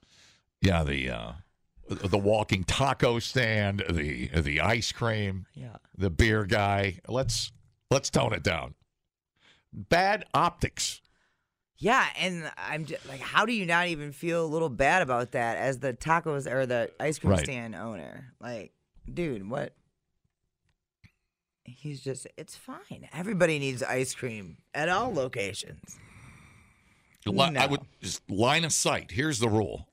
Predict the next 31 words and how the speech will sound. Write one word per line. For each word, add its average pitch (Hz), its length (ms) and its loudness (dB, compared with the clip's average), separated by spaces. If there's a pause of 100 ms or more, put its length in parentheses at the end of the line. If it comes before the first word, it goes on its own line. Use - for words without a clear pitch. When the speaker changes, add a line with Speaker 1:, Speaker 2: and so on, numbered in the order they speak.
Speaker 1:
Uh, - 60 -14
Speaker 2:
Right. 196 240 4
Speaker 1:
like, 80 220 -4
line 127 400 4
of 135 120 -2
sight. 101 460 0 (840)
Speaker 2:
Right. 101 160 -12
Speaker 1:
Just - 220 -2
be 156 100 2
cool, 180 460 0
man. 71 420 -4 (320)
And 104 120 4
then 135 120 2
you 143 100 2
sell 139 240 4
all 127 120 2
the 127 120 2
ice 123 200 0
cream 123 260 2
you 117 80 2
want, 113 320 0 (400)
you 78 140 4
know? 90 240 2 (1200)
Speaker 2:
So, 240 300 4
but 196 280 4
it, 156 280 -4
he's 175 360 0
right 147 300 6
on 175 120 4
the 180 80 0
private 160 540 2